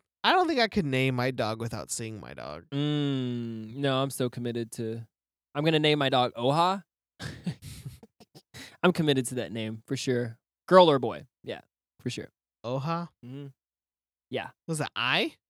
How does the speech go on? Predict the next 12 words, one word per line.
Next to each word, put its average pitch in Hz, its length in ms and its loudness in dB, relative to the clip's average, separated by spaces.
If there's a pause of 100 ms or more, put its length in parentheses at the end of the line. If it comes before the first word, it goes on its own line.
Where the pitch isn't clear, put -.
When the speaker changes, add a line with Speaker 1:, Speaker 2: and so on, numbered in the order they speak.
(1000)
Speaker 1:
That's 147 280 -8
Oho. 131 160 -4
Speaker 2:
I? 120 520 2
No. 123 520 -2 (100)
Mm. 117 460 -10 (380)
Mm. 147 240 -8
Speaker 1:
Like 127 120 -10
your 117 100 -8
eyeball. 151 120 2
Speaker 2:
O 170 480 4 (520)
H 156 520 -4 (220)
A. 123 300 -8